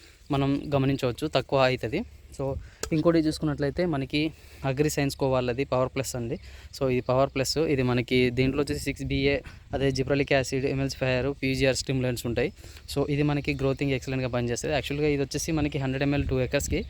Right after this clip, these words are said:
but మనం వచ్చేసి ఒక ఎకరానికి స్ప్రే చేయడం జరిగింది. ఎందుకంటే గ్రోతింగ్ అనేది మనకు కొంచెం లైట్గా ఇంకా రావాలి. So, ఫ్లవరింగ్ కూడా బాగానే ఉంది. So, ఇది వచ్చేసి మనకి హండ్రెడ్ ఎంఎల్ per ఎకర్కి తీసుకున్నాము. So, మీకు చెప్పాను కదా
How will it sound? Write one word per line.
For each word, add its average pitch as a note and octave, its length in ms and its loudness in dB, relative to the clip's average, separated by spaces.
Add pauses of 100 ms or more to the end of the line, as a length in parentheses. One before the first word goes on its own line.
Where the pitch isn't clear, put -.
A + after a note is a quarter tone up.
(320)
but D3+ 180 4
మనం C#3 240 2
వచ్చేసి D3+ 320 0
ఒక C3 140 -2
ఎకరానికి C3+ 380 4
స్ప్రే - 180 -6
చేయడం C3 240 -6
జరిగింది. B2 380 -4
ఎందుకంటే C3 380 -4
గ్రోతింగ్ C3 360 -2
అనేది C3 220 -2
మనకు B2+ 200 -4
కొంచెం B2 240 -4
లైట్గా C3+ 360 0 (500)
ఇంకా C#3 160 2
రావాలి. C3 540 4 (180)
So, C3 220 0
ఫ్లవరింగ్ C3 380 0
కూడా D3 120 2
బాగానే B2+ 300 0
ఉంది. B2 260 0 (880)
So, C3+ 180 0 (800)
ఇది C#3+ 100 4
వచ్చేసి D3 260 2
మనకి C#3+ 280 2
హండ్రెడ్ C3+ 220 0
ఎంఎల్ C3+ 200 2
per C3+ 140 2
ఎకర్కి B2+ 280 -2
తీసుకున్నాము. B2 580 -4 (260)
So, C#3 280 2
మీకు C3+ 240 -2
చెప్పాను E3+ 300 2
కదా D3+ 220 2